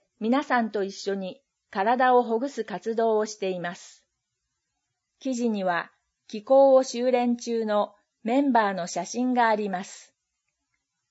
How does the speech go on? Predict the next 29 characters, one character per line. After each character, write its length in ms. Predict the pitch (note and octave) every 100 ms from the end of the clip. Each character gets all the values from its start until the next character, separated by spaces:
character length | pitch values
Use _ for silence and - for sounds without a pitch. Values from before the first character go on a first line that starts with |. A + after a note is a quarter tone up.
| _ _ _ _ _
問 240 | A#3 C4
い 60 | C4
合 80 | B3+
わ 120 | B3+
せ、 360 | A#3+ A3+ - _ _ _ _ _ -
北 320 | A#3 C#4+ D4
区 120 | A#3+
社 200 | A#3 A3
会 280 | C4 C4+ C4+
福 180 | A#3+ C4+
祉 180 | -
協 220 | - B3 A#3+
議 160 | A#3
会、 320 | A#3 F3 - _ _ _ _ _ _
北 300 | - - C4
区 140 | C#4 G#3+
ボ 140 | G3
ラ 140 | A3 C4
ン 120 | A#3+
テ 140 | G3+
ィ 100 | F3
ア 120 | D3 - _
市 200 | - C#4
民 240 | C#4 A#3
活 280 | G#3 F3+ B3
動 200 | B3+ C4
セ 200 | B3+ B3+
ン 100 | A#3
タ 340 | G#3 D#3 -